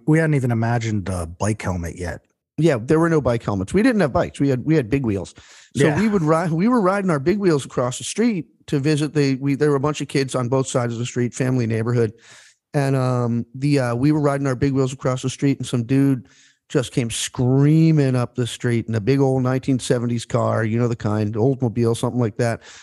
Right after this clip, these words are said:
Speaker 2: And my friend Joey got hit by a car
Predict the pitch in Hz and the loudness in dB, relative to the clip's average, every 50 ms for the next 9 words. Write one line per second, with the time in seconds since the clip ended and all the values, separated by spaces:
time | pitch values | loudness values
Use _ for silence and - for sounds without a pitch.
0 | - _ _ _ 151 143 135 135 131 127 127 120 - - 143 139 123 - - 135 | -20 _ _ _ -2 0 0 0 0 0 -2 -2 0 0 0 0 0 2 2 2
1 | 143 143 139 131 120 120 101 101 - - - - 113 113 110 104 104 - 120 98 | 2 2 0 0 -2 -2 -4 -2 -2 -4 -2 -2 -4 -4 -4 -4 -4 -2 -2 -2
2 | 95 76 - | -2 -4 -8